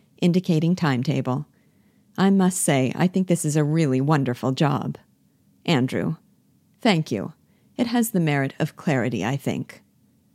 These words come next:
Frank. "I don't know what they'll do without you." Andrew, without expression. "They'll find somebody else, I expect." Pause. Frank.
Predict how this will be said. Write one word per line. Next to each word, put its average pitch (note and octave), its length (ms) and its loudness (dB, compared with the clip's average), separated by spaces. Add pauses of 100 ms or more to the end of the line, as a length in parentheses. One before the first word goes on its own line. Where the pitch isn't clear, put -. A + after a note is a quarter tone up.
(200)
Frank. - 520 -4 (600)
"I F#3+ 60 2
don't G#3 120 2
know E3 100 2
what D3+ 200 0
they'll C#3 140 2
do C#3 200 0
without B2+ 440 -2
you." A#2+ 280 -2 (760)
Andrew, B2+ 500 0 (280)
without D#3 420 -2
expression. C3 720 -6 (680)
"They'll D3+ 200 2
find D3+ 300 2
somebody D#3+ 340 2
else, D#3+ 260 2
I B2+ 80 0
expect." - 640 -4 (840)
Pause. A#2+ 600 -2 (640)
Frank. C3+ 500 -2